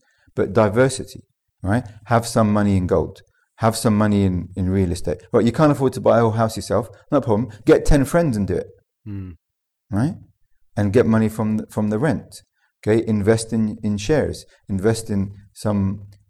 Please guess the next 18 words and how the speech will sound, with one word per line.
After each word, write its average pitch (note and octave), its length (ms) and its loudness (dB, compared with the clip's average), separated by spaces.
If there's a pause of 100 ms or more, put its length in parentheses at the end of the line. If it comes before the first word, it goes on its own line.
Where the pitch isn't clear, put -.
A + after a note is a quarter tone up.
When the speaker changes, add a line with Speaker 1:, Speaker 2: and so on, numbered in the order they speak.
(120)
Speaker 1:
long-term G#2 840 2 (360)
things A#2+ 420 -4 (500)
and G#2 320 -4
some G#2 320 -4
short-term G#2 480 -2
things. E2 340 -12 (120)
Invest G#2 420 -2
in F#2+ 240 -2 (420)
some G2+ 300 -2
things G#2+ 260 -2
that G#2 60 2
are F2 60 0
gonna G2+ 180 -2
get F#2+ 180 0
you F#2+ 120 -2
very A#2 300 4
low G#2 240 4
growth, F#2+ 520 -2